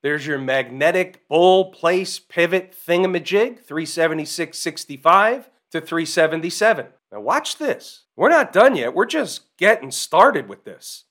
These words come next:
Let's see what else we have. Starting to get close to the opening bell. Starting to get itchy. Three seventy-four eighty-five down to three seventy-four and a quarter is a zone of support. If visited early, it's a bounce back area upward.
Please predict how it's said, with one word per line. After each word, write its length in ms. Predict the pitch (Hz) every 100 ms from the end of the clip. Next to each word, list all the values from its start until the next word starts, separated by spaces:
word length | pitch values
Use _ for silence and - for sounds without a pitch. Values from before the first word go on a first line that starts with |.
| _ -
Let's 160 | 160 -
see 140 | 285
what 160 | 254 240
else 260 | 233 233
we 140 | 226 214
have. 340 | 196 131 - _ _
Starting 340 | _ - 165 175
to 60 |
get 180 | 180 175
close 300 | - 196 190
to 100 | 185
the 140 | 165 180
opening 380 | 180 175 165
bell. 480 | - 190 226 220 220 _ _
Starting 380 | - - 170 156
to 60 | 151
get 340 | 160 143 -
itchy. 500 | 190 202 - 277 254 _ _ _ -
Three 160 | 170
seventy-four 840 | 190 196 185 180 175 - 196 180 165
eighty-five 680 | 185 175 - 196 196 196 190
down 200 | 180 180
to 80 | 160
three 220 | - 190
seventy-four 640 | 190 185 165 165 185 180
and 60 | 151
a 100 | -
quarter 460 | 285 254 147 156 _ _
is 160 | 165 151
a 60 |
zone 340 | 147 131 202 208
of 80 | 180
support. 560 | - - 262 143 - _ _ _
If 200 | 170 110
visited 540 | 120 190 180 165 156 175
early, 460 | 214 226 233 226 _ _
it's 220 | 180 180
a 80 | 135
bounce 480 | - 165 190 240 -
back 400 | 208 202 214 -
area 640 | 175 202 180 147 131 131 135 _ _ _
upward. 460 | 185 214 117 87